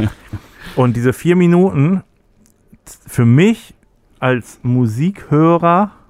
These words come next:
Hörender, ähm, irgendwie die ganze Zeit nur dasselbe sind und auch, ob's beobachtend ist oder autobiografisch oder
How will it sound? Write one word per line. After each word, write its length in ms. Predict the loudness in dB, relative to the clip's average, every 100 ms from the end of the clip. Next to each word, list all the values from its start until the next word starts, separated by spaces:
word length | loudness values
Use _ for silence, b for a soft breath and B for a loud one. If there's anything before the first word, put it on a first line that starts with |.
| _
Hörender, 760 | 0 2 2 2 0 2 0 -2 _ b b b b b b b b b
ähm, 560 | -2 0 0 0 -4 -8 _ _ _ _
irgendwie 300 | -2 0 0
die 160 | -2 -2
ganze 380 | -2 0 0 -2
Zeit 220 | -2 -2
nur 140 | 0
dasselbe 540 | 0 0 0 0 0 0
sind 380 | 0 0 -2 _ b b b
und 280 | -2 -2 -2 _ b
auch, 240 | -2 0
ob's 220 | -2 -4
beobachtend 540 | -2 0 0 -2 -6 -2
ist 180 | -2 -2
oder 140 | -2
autobiografisch 840 | -2 -2 -4 -4 -2 -2 -2 -4
oder 300 | -2 0 -2